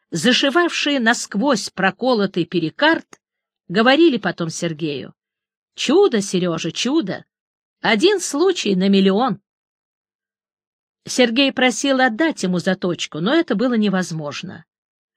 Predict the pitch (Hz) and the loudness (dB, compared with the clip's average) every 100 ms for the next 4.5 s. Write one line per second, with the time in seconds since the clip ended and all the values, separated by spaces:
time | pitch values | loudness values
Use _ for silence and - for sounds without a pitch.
0 | _ - 202 208 202 - 240 240 233 226 | _ -2 0 0 -2 -2 2 4 4 2
1 | 220 _ _ _ 165 175 240 - 175 262 | -2 _ _ _ -2 2 2 0 0 2
2 | 302 - 151 139 _ _ _ _ - 220 | 2 0 -8 -10 _ _ _ _ 0 2
3 | 330 294 277 214 247 233 240 202 208 185 | 2 2 0 2 0 0 -4 0 2 2
4 | 156 143 143 143 | 0 -8 -10 -14